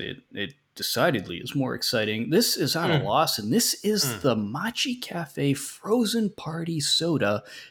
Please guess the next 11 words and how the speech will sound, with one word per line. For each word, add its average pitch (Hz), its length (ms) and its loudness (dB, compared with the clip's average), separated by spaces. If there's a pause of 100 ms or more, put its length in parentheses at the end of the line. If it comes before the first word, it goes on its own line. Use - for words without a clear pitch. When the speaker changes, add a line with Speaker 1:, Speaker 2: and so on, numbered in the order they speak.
(120)
Speaker 1:
Shocking 208 880 0 (200)
Punk 185 520 2 (360)
flavored 131 540 0
soda. - 680 0 (260)
This, 180 480 2
Speaker 2:
Mm. 113 400 -6
Speaker 1:
man, 110 380 -2
this 196 200 4
just 135 300 0
looks, 120 420 2
um, 110 500 2